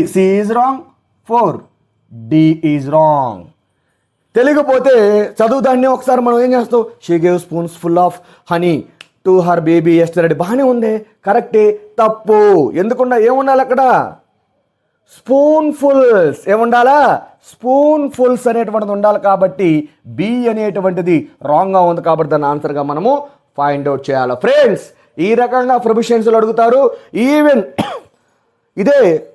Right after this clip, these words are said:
టెట్లో అయితే మనల్ని ఆప్షన్లు ఇచ్చేసి అడిగేటువంటి అవకాశం ఉంటుంది. రైట్, ఇక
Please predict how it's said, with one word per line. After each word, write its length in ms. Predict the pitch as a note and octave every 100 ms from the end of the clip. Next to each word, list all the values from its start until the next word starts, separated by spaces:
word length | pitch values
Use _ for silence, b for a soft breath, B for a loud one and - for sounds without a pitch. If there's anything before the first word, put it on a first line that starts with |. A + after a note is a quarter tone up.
| _
టెట్లో 340 | A#3+ A#3+ D4 C4+
అయితే 560 | A#3+ A#3+ A3 F3 D#3+ -
మనల్ని 280 | F#3 G#3 F#3+
ఆప్షన్లు 460 | F#3 C4 - B3 A3
ఇచ్చేసి 640 | A3 G3 F#3 F#3 C#3+ B2+ B
అడిగేటువంటి 460 | F#3 G3 F#3 F3+ E3
అవకాశం 560 | D#3+ E3+ E3 C4 D4+ D4+ _ -
ఉంటుంది. 960 | C3 C3 B2 A2+ A#2+ D3 D3 B2+ F2+ - _ _ -
రైట్, 320 | C#3+ E3+ - - - _ _ _ _ _ _ _ _ _ _ _ B B B B
ఇక 120 | A3+